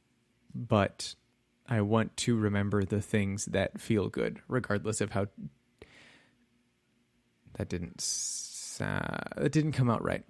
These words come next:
I want to remember how to do the things that feel, that make interacting with people feel rewarding,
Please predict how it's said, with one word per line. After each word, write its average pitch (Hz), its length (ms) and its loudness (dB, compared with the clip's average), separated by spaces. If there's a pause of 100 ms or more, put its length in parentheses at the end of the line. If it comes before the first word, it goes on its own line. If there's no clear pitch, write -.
(120)
I 143 80 6
want 156 220 8
to 165 100 0
remember 113 440 6
how 101 180 4
to 104 80 6
do 101 180 2
the 98 100 4
things 101 400 0
that - 200 0
feel, 98 520 2 (720)
that 135 120 6
make 151 320 6 (280)
interacting 123 440 8
with 110 140 6
people 104 260 6
feel 98 240 6
rewarding, 90 540 2